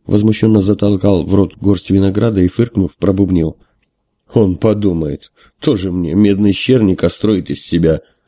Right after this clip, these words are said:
И он попытался проглотить виноград, но подавился и отчаянно закашлялся. Хранитель власти стоял у стола, уцепившись за край,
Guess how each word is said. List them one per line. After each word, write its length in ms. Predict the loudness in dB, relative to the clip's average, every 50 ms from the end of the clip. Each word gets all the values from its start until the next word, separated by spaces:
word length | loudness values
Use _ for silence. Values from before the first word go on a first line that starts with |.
| _ _ _ _ _
И 120 | 0 2
он 160 | 2 2 0
попытался 600 | 0 -2 -4 -4 -2 0 -2 -2 -2 -2 -4 -4
проглотить 600 | -2 0 -2 0 2 2 2 2 0 -2 -4 -4 -2
виноград, 540 | -2 0 2 2 2 2 0 0 0 0
но 140 | 0 -2 0
подавился 560 | 0 0 0 2 4 4 4 2 2 0 -2
и 260 | -2 0 0 2 2 2
отчаянно 520 | 2 0 -2 0 0 2 2 2 2 2
закашлялся. 760 | 2 0 0 0 -2 -4 -4 -6 -6 -8 -8 -12 -14 -16 _ _ _ _ _ _ _ _ _ _ _ _ _ _ _ _ _ _ _ _ _ _ _ _
Хранитель 540 | -6 -2 0 2 2 2 0 0 0 0 0
власти 360 | 2 2 0 0 0 -2 -6
стоял 400 | -8 -4 -2 0 0 0 0 -2
у 60 | -4 -6
стола, 400 | -4 -4 -2 -2 0 -2 -2 -2
уцепившись 600 | -2 -2 0 -2 -2 0 0 0 0 0 0 0
за 140 | 0 0 -2 -2
край, 300 | 0 0 0 0 -2